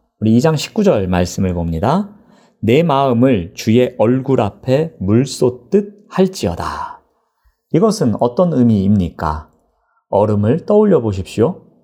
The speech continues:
얼음은 물의 성분이지만 고체입니다. 그래서 형체를 갖고 있습니다. 또한 아무 곳에나 옮길 수 없고 아무 그릇에나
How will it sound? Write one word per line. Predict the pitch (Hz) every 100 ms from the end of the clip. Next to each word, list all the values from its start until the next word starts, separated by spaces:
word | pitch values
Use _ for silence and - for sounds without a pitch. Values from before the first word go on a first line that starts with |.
| _ _ _
얼음은 | 104 175 202 131 147 85 - _ _ 101
물의 | 123 202
성분이지만 | 196 190 170 151 120 104 98 95
고체입니다. | - 139 - 127 85 71 76 - _ _ _
그래서 | - 120 135
형체를 | - 247 254 220 131 90
갖고 | - 90 - 101 92 -
있습니다. | - 107 123 90 85 147 202 - _ _ _ _ _ _ -
또한 | 196 156 202 - _ _ _
아무 | 98 117 214
곳에나 | 180 147 139 123 107 95 -
옮길 | 113 135 135
수 | 123 - 120 -
없고 | 104 - 120 165 - - _ _
아무 | 95 107 104 98
그릇에나 | - 131 139 135 110 147 196 -